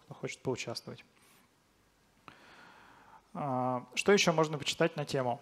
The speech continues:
А, о-, отличный старт Team Topologies. А,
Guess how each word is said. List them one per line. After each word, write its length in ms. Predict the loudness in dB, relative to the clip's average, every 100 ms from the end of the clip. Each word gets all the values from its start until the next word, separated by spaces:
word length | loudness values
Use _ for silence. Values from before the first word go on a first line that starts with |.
| -6
А, 680 | 0 4 4 4 4 2 0
о-, 60 | -6
отличный 360 | -2 -2 -2
старт 340 | 0 4 4 0
Team 140 | -2
Topologies. 680 | -2 2 2 2 -2 -8 -10 -12
А, 760 | -6 -2 0 2 2 2 0